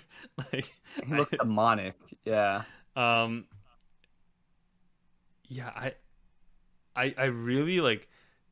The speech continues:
Speaker 1: don't know what to tell you. If, like, the star-studded cast of this movie doesn't, like, impress you enough, then, like, I, I, like,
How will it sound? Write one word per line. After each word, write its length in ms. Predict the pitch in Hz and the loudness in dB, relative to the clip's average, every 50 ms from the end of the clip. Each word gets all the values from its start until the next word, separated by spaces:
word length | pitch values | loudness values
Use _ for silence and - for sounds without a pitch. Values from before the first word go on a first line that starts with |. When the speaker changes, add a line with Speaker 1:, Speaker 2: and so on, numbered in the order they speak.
| - - | -10 -2
Speaker 1:
don't 200 | - 113 117 117 | 0 0 2 2
know 80 | 113 110 | 2 0
what 140 | 107 104 | 0 -2
to 60 | - - | -4 -8
tell 220 | - - 107 107 | -6 -6 -6 -6
you. 80 | 107 113 | -6 -8
If, 100 | 117 131 | -4 0
like, 240 | 143 151 143 143 | 0 0 0 0
the 80 | - 127 | -2 -2
star-studded 800 | - - - - 123 120 139 151 - - 208 185 180 139 - - | -2 -2 2 6 6 8 8 6 6 4 4 4 4 2 2 0
cast 340 | - 120 110 117 120 - | 0 2 4 4 2 0
of 60 | - 120 | -4 -6
this 180 | 120 110 - | -6 -6 -6
movie 320 | 117 107 107 110 113 127 127 | -6 -6 -4 -4 -4 -6 -4
doesn't, 360 | 117 117 113 110 120 117 117 | -2 -2 -2 -2 -2 -4 -4
like, 260 | 113 107 104 101 113 | -4 -4 -4 -6 -8
impress 400 | 117 113 - - 107 107 - - | -10 -10 -6 -6 -6 -6 -6 -6
you 100 | 123 117 | -4 -4
enough, 420 | 110 104 101 104 113 135 147 - - | -4 -6 -6 -6 -6 -6 -8 -8 -6
then, 260 | 123 117 113 107 110 | -6 -4 -4 -4 -6
like, 160 | 110 107 110 | -6 -6 -6
I, 280 | 101 113 110 - 95 - | -8 -8 -10 -10 -14 -14
I, 0 | - | -10
like, 400 | 123 117 107 101 101 98 - | -8 -8 -8 -8 -10 -12 -16